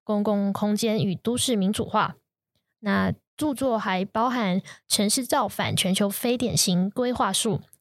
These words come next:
《反造城市：台湾非典型规划术》，以及《反造再起：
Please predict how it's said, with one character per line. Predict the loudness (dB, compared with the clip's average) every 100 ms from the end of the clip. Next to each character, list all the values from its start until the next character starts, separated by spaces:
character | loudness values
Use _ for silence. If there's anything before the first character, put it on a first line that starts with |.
| _ _ -6
《反 | -4
造 | 2 2
城 | 2 0 0
市： | 2 2 0
台 | -2 -2 0
湾 | 2 0
非 | -2 -2
典 | 0
型 | 0 0
规 | -2 0
划 | 0 0
术》， | 0 -2 -4 -8 -20 -20 _
以 | -8
及 | -2 2 2
《反 | 0 0 0 0
造 | 0 0
再 | 0 -2 -2
起： | -2 -2 -4